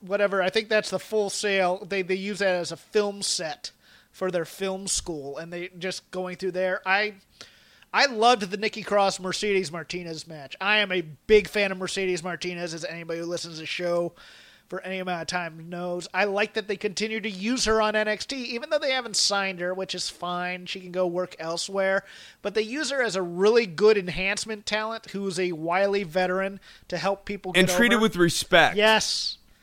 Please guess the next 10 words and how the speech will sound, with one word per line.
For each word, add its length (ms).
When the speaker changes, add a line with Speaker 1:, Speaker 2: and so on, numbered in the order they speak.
Speaker 1:
I 20
mean, 400
uh, 40
I 140
still 360
think 220
one 120
of 80
the 40
best 340